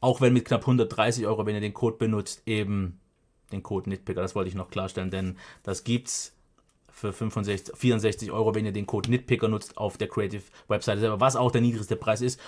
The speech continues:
Und zwanzig Prozent gibt's auch hier. Und ihr bekommt eben hier die Möglichkeit, eben das als Soundcard zu nutzen, mit eben den extra Features. Natürlich gibt's dazu noch einen eigenen Test demnächst, denn dort wird, wie schon gesagt, das Hintergrundrauschen reduziert,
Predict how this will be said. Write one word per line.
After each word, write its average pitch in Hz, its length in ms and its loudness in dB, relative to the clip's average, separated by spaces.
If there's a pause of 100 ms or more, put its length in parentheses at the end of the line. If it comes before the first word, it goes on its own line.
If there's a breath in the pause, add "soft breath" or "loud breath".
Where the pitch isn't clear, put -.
(140)
Und 107 140 -4
zwanzig 113 320 0
Prozent 110 320 2
gibt's - 220 0
auch 98 100 4
hier. 107 220 0 (640)
Und 120 320 2 (180 loud breath)
ihr 110 120 -2
bekommt 131 340 4
eben 131 140 4
hier 135 180 4
die 143 80 4
Möglichkeit, 127 500 4
eben 120 180 -2
das 117 200 2
als 107 180 0 (100)
Soundcard 127 400 2
zu 123 120 4
nutzen, 123 320 0 (180 loud breath)
mit 131 240 4
eben 135 200 4
den 123 180 4
extra 131 400 4
Features. 135 460 -2
Natürlich 110 340 -4
gibt's - 200 -8
dazu 113 300 0
noch 107 140 0
einen 104 100 -2
eigenen 104 400 -4
Test 135 240 0
demnächst, 139 420 2 (440 loud breath)
denn 113 160 4
dort 127 260 4
wird, 107 160 2
wie 104 60 -4
schon 120 100 0
gesagt, 107 220 2
das 101 100 -2
Hintergrundrauschen 110 800 0
reduziert, 135 680 2